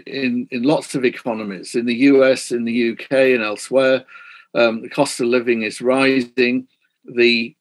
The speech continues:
central banks are going to, are, I mean, this will be, have a huge impact. They're going to cut back on their quantitative easing. Interest rates are climbing.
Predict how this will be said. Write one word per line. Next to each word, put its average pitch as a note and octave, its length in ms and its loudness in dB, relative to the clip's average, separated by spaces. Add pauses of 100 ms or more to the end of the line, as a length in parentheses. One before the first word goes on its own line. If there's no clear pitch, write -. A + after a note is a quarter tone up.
(320)
central C#3 440 -2
banks C#3 500 0
are A2 140 -8
going A#2+ 260 -2
to, A#2+ 100 -8
are, A2 380 0
I A#2+ 60 -14
mean, B2 140 -2
this C3+ 160 -4
will B2 80 -8
be, A#2 240 -2
have A#2 180 -8
a A2+ 40 -6
huge D3+ 380 2
impact. - 500 -4
They're A#2+ 100 -6
going B2+ 200 0
to - 100 -14
cut - 260 -4
back B2+ 280 -2 (340)
on B2 140 -4
their A#2+ 140 0
quantitative B2 520 -2
easing. C#3 640 4 (380)
Interest D3+ 440 0
rates B2+ 340 2
are G#2 200 -6
climbing. C#3+ 680 2